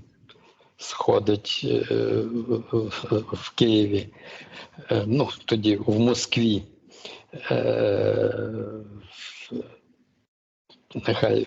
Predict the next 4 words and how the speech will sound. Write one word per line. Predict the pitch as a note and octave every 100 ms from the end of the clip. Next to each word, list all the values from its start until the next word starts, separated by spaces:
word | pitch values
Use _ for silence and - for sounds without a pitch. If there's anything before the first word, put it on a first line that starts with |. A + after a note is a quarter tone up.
| -
в | - _ _ _ _ -
п'ятій | B2+ A2+ A#2 A2
годині, | A2+ G#2 A2+ A2+ A#2 A2 - _ _ - - - - - -
е, | B2 - A#2 -